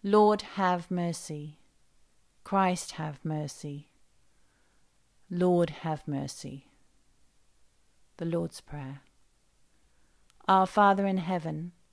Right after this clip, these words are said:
hallowed be your name. Your kingdom come, your will be done, on earth as in heaven.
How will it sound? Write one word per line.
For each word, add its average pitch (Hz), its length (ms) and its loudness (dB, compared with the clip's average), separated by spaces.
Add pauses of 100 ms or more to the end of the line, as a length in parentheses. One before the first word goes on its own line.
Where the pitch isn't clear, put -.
(240)
hallowed 202 480 2
be 185 100 -4
your 170 240 -2
name. 156 420 -6 (840)
Your 196 180 2
kingdom 208 460 0
come, 151 420 -6 (220)
your 170 200 -2
will 175 220 2
be 170 140 -4
done, 143 420 -8 (640)
on 170 260 -4
earth 185 400 0
as 175 220 -8
in 165 140 -4
heaven. 147 460 -8